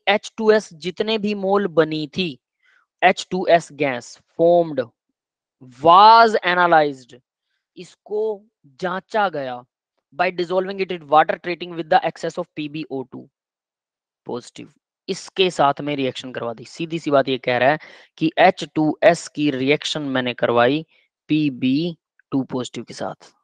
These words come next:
और क्या आया मेरे पास answer, तो मेरे पास पी बी और एस बन गया, मतलब जितना भी sulphur था, जितना भी sulphur था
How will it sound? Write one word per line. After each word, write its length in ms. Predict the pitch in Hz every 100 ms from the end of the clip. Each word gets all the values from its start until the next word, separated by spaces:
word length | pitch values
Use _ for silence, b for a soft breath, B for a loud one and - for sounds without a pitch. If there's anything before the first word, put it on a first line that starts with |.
| _
और 160 | 135 - -
क्या 160 | 202 185
आया 260 | 143 131
मेरे 160 | 127 123
पास 200 | 123 120
answer, 400 | 117 117 156 160 - b b b
तो 60 | 135
मेरे 140 | 139
पास 240 | 165 170 - -
पी 220 | 202 208
बी 360 | 165 151 156 165 _ _ -
और 160 | 156 -
एस 220 | 160 160
बन 220 | 135 120 117
गया, 160 | 123
मतलब 300 | 131 160 196 156
जितना 440 | 156 170 226 247
भी 140 | 240 226
sulphur 520 | - 175 175 - 175
था, 360 | 147 127 123 - _ _ _ _ _ _ _ _ _ _
जितना 500 | 131 120 170 196 202
भी 140 | 190 185
sulphur 420 | - 156 - 147
था 220 | 139 139